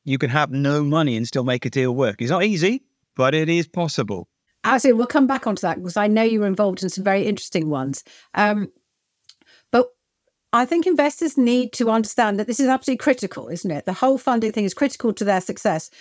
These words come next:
Speaker 2: And most of them don't realise why and what an interest rate is and how it affects what they do.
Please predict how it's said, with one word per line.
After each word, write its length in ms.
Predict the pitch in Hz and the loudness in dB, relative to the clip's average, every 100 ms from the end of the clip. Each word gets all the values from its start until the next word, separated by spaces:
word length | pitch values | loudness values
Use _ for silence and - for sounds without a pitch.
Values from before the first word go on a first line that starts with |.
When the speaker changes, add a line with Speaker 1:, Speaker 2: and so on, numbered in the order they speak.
| - _ - | -20 _ 0
Speaker 2:
And 380 | 220 214 208 190 - - - - | 2 2 0 -2 -12 -20 -20 -4
most 460 | 226 226 247 285 - | 2 4 4 2 0
of 80 | 254 | -2
them 140 | 226 | 0
don't 280 | 226 247 208 | 2 2 2
realise 640 | 208 226 202 190 185 185 - - | 2 2 2 2 0 0 -6 -20
why 680 | 165 190 202 214 214 208 - | -14 -6 -2 0 2 0 0
and 180 | 190 190 | -2 0
what 240 | 214 - | 0 0
an 100 | 214 | 0
interest 520 | 202 196 - 190 - | 2 2 0 -2 0
rate 260 | 196 180 180 | 0 0 0
is 160 | 190 165 | 0 0
and 80 | 180 | 0
how 180 | 202 | 0
it 100 | 185 | -2
affects 600 | 185 - 175 - - - _ _ | -2 -2 -2 -4 -14 -18 _ _
what 220 | 180 185 - | -6 -4 0
they 120 | 170 | 0
do. 320 | 170 123 | 0 -2